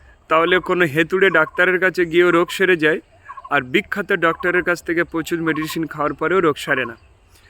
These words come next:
আপনার বাচ্চাকে নিয়ে গিয়ে দেখবেন কোনো নর্মাল একটা ডক্টর, তার কাছে যাওয়াতেই রোগ সেরে গিয়েছে, কারণ ওরা আত্মা অ্যাকসেপ্ট করে নিয়েছে যে এর কাছে গেলে আমি সুস্থ হব। আর কোনো বিখ্যাত ডক্টরের কাছে দশ হাজার টাকা খরচা করার পরেও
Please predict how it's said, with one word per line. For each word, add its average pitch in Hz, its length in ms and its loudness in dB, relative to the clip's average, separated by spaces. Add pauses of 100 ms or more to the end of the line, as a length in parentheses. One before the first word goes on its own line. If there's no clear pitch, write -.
(140)
আপনার 151 280 0
বাচ্চাকে 160 500 0
নিয়ে 165 220 2
গিয়ে 170 200 2
দেখবেন 170 420 0
কোনো 160 520 -2
নর্মাল 180 460 2
একটা 180 260 0
ডক্টর, 160 400 -2 (680)
তার 165 160 2
কাছে 180 240 -2
যাওয়াতেই 160 400 4
রোগ 151 160 2
সেরে 131 300 -4
গিয়েছে, 123 340 -10 (800)
কারণ 139 140 -2
ওরা 151 220 2
আত্মা 175 440 -2
অ্যাকসেপ্ট 151 460 -4
করে 143 220 -4
নিয়েছে 135 340 -8
যে 139 120 0
এর 151 80 0
কাছে 156 260 -4
গেলে 143 200 -4
আমি 139 160 -6
সুস্থ - 320 -8
হব। 123 240 -12 (1200)
আর 139 220 0
কোনো 156 240 -2
বিখ্যাত 165 500 -4
ডক্টরের 165 520 -2
কাছে 160 240 -2
দশ 151 300 -2
হাজার 170 140 -2
টাকা 160 140 -2
খরচা 151 360 -8
করার 156 240 -4
পরেও 151 340 -4